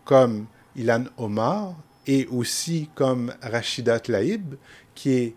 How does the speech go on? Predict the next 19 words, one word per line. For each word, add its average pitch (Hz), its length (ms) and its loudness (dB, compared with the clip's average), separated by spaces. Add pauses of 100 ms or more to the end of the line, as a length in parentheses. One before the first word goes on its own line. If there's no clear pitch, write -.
d'origine 113 680 0
palestinienne 117 720 0
et 104 80 -4
qui - 160 -2
représente, 113 760 0
euh, 98 160 2 (360)
une 113 120 -8
circonscription 120 1000 -2
du 107 160 -6
Michigan, 113 640 2 (840)
introduit 135 760 4 (220)
une 139 140 0
opposition 151 840 0 (680)
à 123 220 -4
Israël 135 800 4 (280)
et 113 120 2
à 107 60 4
ses - 180 -2
politiques 120 840 -2